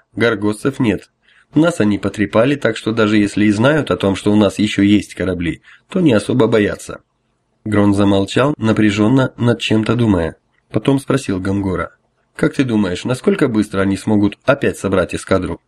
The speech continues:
Гамгор задумался. "Надо поговорить с людьми, которые знают их лучше меня, скажем, с Тамором. Но, по моему мнению, если они не увидят непосредственной угрозы Ситаки, то вообще не будут её собирать".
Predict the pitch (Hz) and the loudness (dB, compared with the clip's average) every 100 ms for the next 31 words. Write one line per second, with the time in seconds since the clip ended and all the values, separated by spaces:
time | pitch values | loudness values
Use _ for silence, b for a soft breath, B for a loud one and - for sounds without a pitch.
0 | _ _ _ _ _ _ _ _ _ _ | _ _ _ _ _ _ _ _ _ _
1 | _ - 107 101 104 107 117 110 92 80 | _ -6 0 0 0 0 0 0 -2 -4
2 | - - _ b b b - 110 107 95 | -12 -18 _ b b b 2 2 4 0
3 | - 117 147 - 143 - 120 110 110 101 | 0 -2 0 0 0 0 0 0 0 0
4 | 92 107 104 104 117 107 - 104 113 101 | 0 2 2 2 2 0 0 -4 -2 -2
5 | 107 107 98 90 - 151 120 101 - 190 | 2 2 2 0 -2 0 2 0 -4 0
6 | 120 92 90 85 - B B B - - | 2 2 0 -2 -8 B B B -2 0
7 | - 190 117 110 104 110 107 107 104 104 | 2 2 2 0 -2 0 2 4 4 4
8 | 104 101 107 107 107 104 113 110 104 95 | 2 0 0 2 2 2 2 2 2 0
9 | 117 117 113 104 98 101 101 104 - 113 | 0 0 0 -2 -2 -2 0 0 0 0
10 | 113 101 101 - 110 147 160 87 - b | 2 2 0 -4 -4 -4 -4 -10 -14 b
11 | b b - 156 139 - 104 95 92 87 | b b -4 0 0 0 -2 -2 -4 -6
12 | - 85 - 87 87 82 - | -4 -2 -2 -2 0 -2 -4